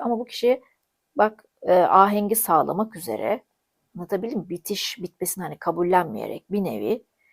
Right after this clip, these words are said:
gelecek gibi gözüküyor. Burada yine bir girişimde bulunacak gibi gözüküyor arkadaşlar.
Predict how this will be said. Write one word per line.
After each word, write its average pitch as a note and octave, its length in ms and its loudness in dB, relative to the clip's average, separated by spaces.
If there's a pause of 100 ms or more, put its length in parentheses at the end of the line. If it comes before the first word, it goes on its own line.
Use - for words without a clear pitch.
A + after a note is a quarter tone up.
(380)
gelecek E3+ 500 -4
gibi G#3 180 0
gözüküyor. F#3+ 640 -2 (400)
Burada F3+ 200 0
yine E3 340 -2
bir D3+ 100 -4
girişimde - 680 -6
bulunacak F3+ 440 -8
gibi F3+ 180 -8
gözüküyor F#3 420 -2
arkadaşlar. F3 1000 -6